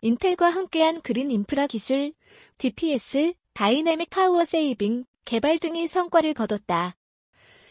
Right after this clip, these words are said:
이 밖에 에이아이 돌봄 긴급 구조 건수 칠백이십사 건 돌파,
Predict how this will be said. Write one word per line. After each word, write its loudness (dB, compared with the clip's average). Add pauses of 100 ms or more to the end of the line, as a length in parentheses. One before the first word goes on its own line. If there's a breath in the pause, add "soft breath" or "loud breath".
(160 soft breath)
이 0
밖에 0
에이아이 4
돌봄 0
긴급 -2
구조 -4
건수 -2
칠백이십사 -2
건 0
돌파, -2